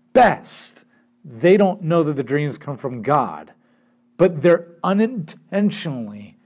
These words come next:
killing the will of God. Now, we know that they're not really, but if they're killing the dreamer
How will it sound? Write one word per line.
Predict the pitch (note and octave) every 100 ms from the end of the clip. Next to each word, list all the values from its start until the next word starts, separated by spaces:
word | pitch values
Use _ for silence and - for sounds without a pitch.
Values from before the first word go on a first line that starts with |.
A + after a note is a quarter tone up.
| _ _
killing | - - G3+ A3 D#3 A2 G2 G2+ _ _ _ _ -
the | C3+
will | A#2 D3+ C3
of | G#2 -
God. | E2 D2+ - _ _ _ _ -
Now, | E3 G#2+
we | A2+ F3 E3+
know | D3+ C3+
that | A#2+ G2+
they're | A#2 A2
not | A#2+ G2+ -
really, | B2+ A3 D#3+ - G#2 A2 _ _ _ _
but | D3 E3 - -
if | F3+ D#3+
they're | E3 D3+
killing | D#3 F3+ E3
the | C#3
dreamer | A#2+ G#2+ A#2 G#3 G3+ B2 A2+